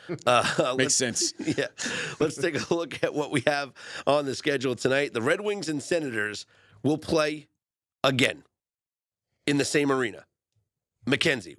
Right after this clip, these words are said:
Speaker 1: when this happens in the N B A, what's the play?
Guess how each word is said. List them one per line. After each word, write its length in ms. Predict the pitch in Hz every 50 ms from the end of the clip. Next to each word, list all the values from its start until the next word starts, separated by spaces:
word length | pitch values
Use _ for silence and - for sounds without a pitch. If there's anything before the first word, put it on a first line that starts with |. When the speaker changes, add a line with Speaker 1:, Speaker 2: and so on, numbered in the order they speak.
| _ _
Speaker 1:
when 300 | - - 117 123 127 127
this 160 | 156 196 -
happens 420 | - 202 185 196 - 202 190 147 160
in 80 | 160
the 180 | 151 151 151 -
N 200 | 147 156 165 160
B 240 | 135 139 135 131 120
A, 280 | 98 85 78 76 76 _ _ _ _ _ _ _ _ _ _
what's 460 | - 120 107 107 123 143 147 - - -
the 140 | 135 135
play? 380 | - - 90 - 92 - -